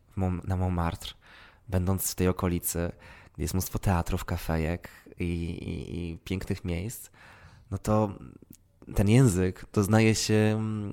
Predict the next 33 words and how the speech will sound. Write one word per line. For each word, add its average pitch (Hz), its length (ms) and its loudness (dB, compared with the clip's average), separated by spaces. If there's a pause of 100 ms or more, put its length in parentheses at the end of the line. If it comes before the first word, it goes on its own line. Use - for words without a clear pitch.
można, 107 320 2
można 110 220 0
poznać 113 360 0
różnymi, 107 580 -2 (360)
no, 107 100 6
ró-, 113 280 2
różnymi 117 360 4
zmysłami. 101 580 2 (300)
I - 40 -10
to - 80 2
jest 107 160 2
piękne. - 640 -6
Więc 98 260 -6
wiesz, 92 260 0
dzisiaj - 220 0
miałem 98 200 4
na 95 40 -2
przykład - 200 -4
lekcję, 98 340 -2
przyniosłem, 92 560 -4 (600)
e, 78 1400 0 (400)
croissanty 95 600 0
najle-, 92 320 -2
z - 100 -10
mojej 92 220 0
ulubionej 92 460 0
piekarni, 90 600 -2 (680)
e, 82 340 2
dla 82 120 -2
moich 85 260 -2
uczennic. - 600 -6 (300)
E, 87 200 2
i 80 880 -4